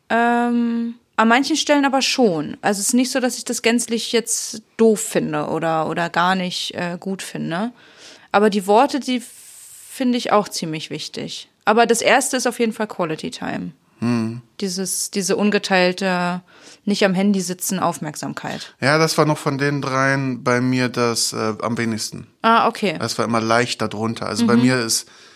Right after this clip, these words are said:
Speaker 2: ich würd dann so ranken, ganz vorne Worte und, ähm, körperliche Nähe.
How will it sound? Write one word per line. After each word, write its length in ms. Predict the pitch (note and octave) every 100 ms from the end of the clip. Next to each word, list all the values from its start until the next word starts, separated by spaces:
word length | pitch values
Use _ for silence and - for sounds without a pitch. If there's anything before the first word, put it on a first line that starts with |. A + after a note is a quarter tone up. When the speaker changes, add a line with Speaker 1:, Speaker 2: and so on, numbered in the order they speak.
| - _ -
Speaker 2:
ich 160 | -
würd 160 | C#3 -
dann 200 | C3 B2+
so 200 | A#2+ C#3
ranken, 640 | C3+ C3+ C#3 - C3+ C3
ganz 260 | - C3 D3
vorne 720 | - C3+ C3 C3+ C3 B2+ B2+ -
Worte 580 | A2 A#2 A#2 B2 - A2+
und, 640 | - G#2 G2+ G2+ G2+ - - _ _ _ _ _ _ _ _ _ -
ähm, 600 | - G#2 G#2 G2 G2 F#2+
körperliche 440 | G#2 A2 G#2+ - G2
Nähe. 320 | G2+ A#2